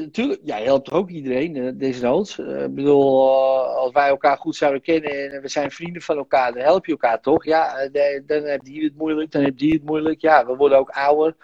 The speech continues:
Ja, de kans dat jij ooit eens een keer op een bed ligt, dat mensen jouw luier moeten verschonen. Ja, je wil er niet aan denken, maar, <laughs> maar die kan.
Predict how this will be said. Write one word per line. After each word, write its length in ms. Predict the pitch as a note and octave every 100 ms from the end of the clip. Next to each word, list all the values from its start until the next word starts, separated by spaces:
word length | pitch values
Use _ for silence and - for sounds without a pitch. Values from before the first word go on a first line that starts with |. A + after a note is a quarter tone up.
| - - - _ - - - - _
Ja, 180 | F3 D#3+
de 100 | B2+
kans 320 | E3 D3+ C#3
dat 120 | C#3+
jij 260 | D3 C#3+ D3+
ooit 320 | E3+ F3+ F3
eens 120 | D3
een 80 | C#3
keer 340 | C#3 D#3 D3+ D3+
op 100 | C#3
een 120 | C#3
bed 220 | C#3+ D#3+
ligt, 260 | D3+ D3 -
dat 140 | C#3+
mensen 340 | C#3+ D3+ C3+ C#3
jouw 220 | D3 C#3+
luier 340 | D3+ A#3 A3+
moeten 240 | E3 C#3+ C#3
verschonen. 440 | C3+ C3+ B2 D3+
Ja, 80 | D3+
je 160 | D3 D#3+
wil 160 | E3
er 60 | D#3
niet 160 | D3+
aan 60 | D3
denken, 400 | E3+ G#3+ G3+ D#3
maar, 260 | F3 D3+ - - - - -
<laughs> 400 | - - C6+ -
maar 200 | G3+ E3
die 160 | F3+
kan. 140 | F3